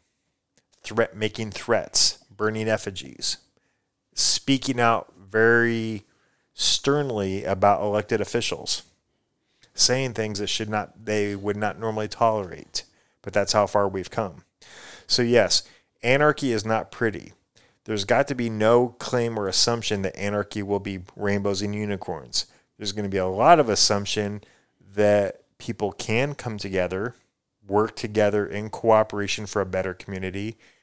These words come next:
and that there will be other places where people basically fall to the lowest common denominator, just as they do now. I don't think all forms of government will be completely annihilated.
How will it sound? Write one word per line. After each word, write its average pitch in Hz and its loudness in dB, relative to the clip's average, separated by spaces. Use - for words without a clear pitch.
and 101 -8
that 101 -2
there 101 0
will 98 2
be 98 -4
other 123 0
places 95 -6
where 98 -4
people 107 -6
basically 101 -4
fall 98 -4
to 110 -8
the 98 -6
lowest 92 -2
common 113 -4
denominator, 98 -4
just - -4
as 107 0
they 117 0
do 117 -4
now. 113 -10
I 107 4
don't 107 0
think 113 -4
all 107 8
forms 110 -4
of 101 -2
government 104 2
will 104 -2
be 107 -4
completely 98 -4
annihilated. 95 -2